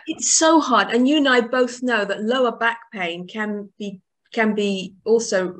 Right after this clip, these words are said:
related to muscles in the gluteals that are trapped and blocked and nerves and things. And there is nothing better than trying to get, really get in there.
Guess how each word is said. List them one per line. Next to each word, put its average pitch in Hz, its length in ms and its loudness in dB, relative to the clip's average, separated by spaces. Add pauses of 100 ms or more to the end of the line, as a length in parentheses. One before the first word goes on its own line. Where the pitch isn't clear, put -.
related 196 680 -2
to 175 240 -2
muscles 202 680 -4
in 196 160 -4
the 190 100 -4
gluteals 190 800 -2
that - 200 -8
are 240 160 -4
trapped 208 380 -4
and 185 160 -8
blocked 196 400 -2
and 185 140 -8
nerves 202 360 -4
and 175 160 -12
things. 170 260 -8 (560)
And 233 160 4
there 247 100 6
is 302 220 4
nothing 233 460 0
better 208 300 0
than 190 200 -4
trying 208 220 -2
to 190 60 -4
get, 208 120 -4
really 214 240 2
get 190 200 -2
in 202 220 -4
there. 165 320 -4